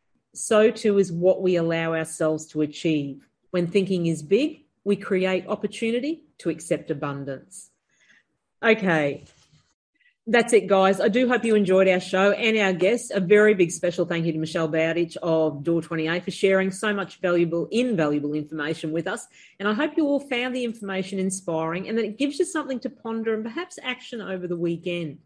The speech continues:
The road to success is not void of challenges and pitfalls.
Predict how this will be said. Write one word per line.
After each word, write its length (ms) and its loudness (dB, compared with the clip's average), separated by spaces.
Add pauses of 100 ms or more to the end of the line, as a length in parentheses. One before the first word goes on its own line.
(400)
The 100 2
road 300 4
to 60 -12
success 560 -4
is 180 -4
not 440 -2
void 260 2
of 140 -6
challenges 480 -6
and 140 -6
pitfalls. 580 -12